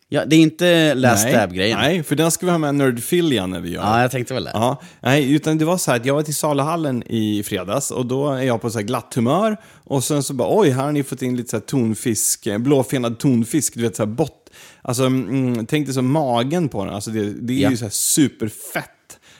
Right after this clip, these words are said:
Speaker 2: Det, det är ju bästa sashimi-köttet. Så jag bara, "Oj, oj, oj." Så blir, får man lite feeling och så köpte vi lite räkor och lite, några havskräftor från Smögen. Och du vet, man,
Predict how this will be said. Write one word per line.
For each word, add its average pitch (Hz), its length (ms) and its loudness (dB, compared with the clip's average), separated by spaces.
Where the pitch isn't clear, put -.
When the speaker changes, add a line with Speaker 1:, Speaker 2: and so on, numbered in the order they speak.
Speaker 2:
Det, 123 220 -2
det 131 100 0
är 143 40 4
ju 117 260 -2
bästa - 560 -4
sashimi-köttet. 107 880 -6
Så - 80 -4
jag 127 160 0
bara, 107 160 -4
"Oj, 196 240 2
oj, 127 100 2
oj." 104 140 -2
Så 127 100 -6
blir, 139 220 -2
får 143 140 -6
man 135 100 0
lite 120 160 -4
feeling 160 680 -2
och 131 80 -2
så - 100 -10
köpte 120 280 -8
vi 123 40 -2
lite 117 220 -4
räkor 110 480 -4
och 107 180 -2
lite, 104 380 -6
några 113 160 -4
havskräftor 117 680 -4
från 104 140 -6
Smögen. 123 520 0
Och 113 60 -2
du 123 100 0
vet, - 120 -8
man, 147 220 -4